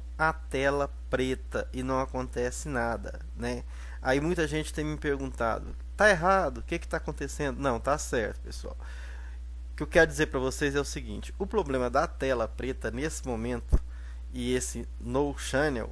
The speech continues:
é o seguinte, no canal, no, como preferir falar aí, é porque as A T Ts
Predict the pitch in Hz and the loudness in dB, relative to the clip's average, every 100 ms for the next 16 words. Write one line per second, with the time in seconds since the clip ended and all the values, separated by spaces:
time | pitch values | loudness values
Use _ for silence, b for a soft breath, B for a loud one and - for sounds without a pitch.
0 | - 139 143 - - 131 113 107 - 113 | -4 0 0 -2 -6 -6 -6 -6 -4 -2
1 | 135 - 110 104 113 98 95 - - 101 | -2 -2 -2 0 0 -2 -4 -8 -8 -8
2 | 110 - 110 - - 110 101 - - - | -8 -6 -6 -6 -6 -6 -8 -10 -10 -10
3 | - - - - 113 113 - 107 107 107 | -10 -10 -8 -6 -6 -4 -2 0 0 0
4 | 127 113 - B B B B B B B | -2 -4 -8 B B B B B B B
5 | B 143 - 170 - 190 185 180 170 - | B -2 -2 -2 6 8 10 8 4 0
6 | - 175 175 208 - 151 - 139 160 120 | 4 6 6 4 2 -2 -2 0 0 0
7 | - - | -4 -8